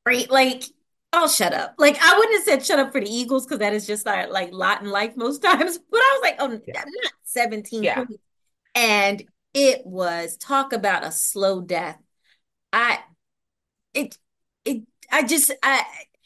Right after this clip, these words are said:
Speaker 1: someone said that they have not seen a collapse like that <laughs> since the twenty, twenty twenty-three Philadelphia Eagles. <laughs> But it just was,
Speaker 2: Ah.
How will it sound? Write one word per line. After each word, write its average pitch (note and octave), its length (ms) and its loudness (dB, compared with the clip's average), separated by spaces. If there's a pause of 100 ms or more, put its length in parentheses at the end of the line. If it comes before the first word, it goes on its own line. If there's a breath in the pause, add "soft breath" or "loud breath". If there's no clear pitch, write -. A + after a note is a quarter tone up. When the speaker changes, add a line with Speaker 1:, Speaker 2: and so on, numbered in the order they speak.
(200 loud breath)
Speaker 1:
someone F4+ 400 0
said B3+ 320 2
that A3 200 0
they B3+ 160 2
have A3 120 -2
not A#3+ 240 -2
seen C4+ 160 -2
a A#3 40 -4
collapse A3+ 520 -4
like A3+ 240 -2
that G3+ 320 0
<laughs> - 0 -
since D4 300 0
the F4 120 -2
twenty, C4 400 -4 (400)
twenty F#4 240 -4
twenty-three B3+ 580 -6
Philadelphia A3 480 -2
Eagles. F#3+ 400 -8 (140 loud breath)
<laughs> - 140 -20
But G4 180 0 (140)
it - 280 0
just A4 400 0
was, C#4+ 240 -4
Speaker 2:
Ah. D4+ 200 8